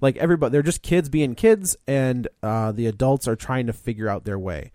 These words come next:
Well, at the same time, you're getting flashbacks from Octavia Spencer's point of view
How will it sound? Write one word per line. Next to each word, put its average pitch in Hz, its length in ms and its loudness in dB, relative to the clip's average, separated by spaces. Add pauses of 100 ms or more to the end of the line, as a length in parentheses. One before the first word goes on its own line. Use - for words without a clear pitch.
(360)
Well, 131 340 2
at 135 120 -4
the 131 80 -4
same 226 320 2
time, 110 320 -2
you're 131 140 -2
getting 135 220 -2
flashbacks 117 760 -2
from 123 180 -8
Octavia 107 440 -4
Spencer's 123 480 -6
point 101 220 -8
of 90 80 -8
view 92 320 -6